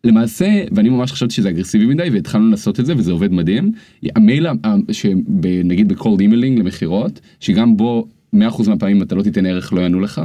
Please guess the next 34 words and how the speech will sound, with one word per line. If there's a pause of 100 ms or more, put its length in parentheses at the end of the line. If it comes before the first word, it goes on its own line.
(140)
ואנחנו (100)
ממש,
אנחנו
עושים
מחקרים (760)
עם
דאטה
אקסקלוסיבי
שלנו,
נותנים
אותו
בחינם
ב-cold
email
שלנו,
זה
המקום
היחיד
שבו
אנחנו
נותנים,
אה, (240)
זה, (480)
אה, (180)
דאטה, (480)
ו-, (600)
ובכל, (200)
אה, (1200)
אימייל
נוסף,
אנחנו
נותנים
עוד
דאטה.